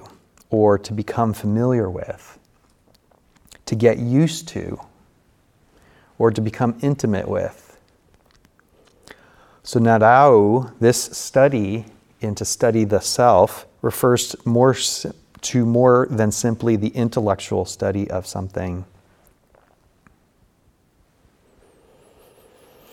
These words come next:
This type of study, Okumura goes on to say, is not simply an intellectual study,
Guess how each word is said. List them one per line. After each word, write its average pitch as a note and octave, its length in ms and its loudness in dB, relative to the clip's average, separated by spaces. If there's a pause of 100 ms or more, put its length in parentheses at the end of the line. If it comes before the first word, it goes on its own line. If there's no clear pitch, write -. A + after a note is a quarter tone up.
(360)
This C3+ 420 4
type A2+ 300 2
of A2 140 4
study, G#2 540 2 (400)
Okumura G#2+ 460 4
goes G2 220 4
on G2 200 2
to G2 100 -2
say, F#2+ 420 0 (960)
is A2 160 0
not B2 240 6
simply C#3 380 4
an A2+ 80 2
intellectual A2+ 600 2
study, G2 560 -2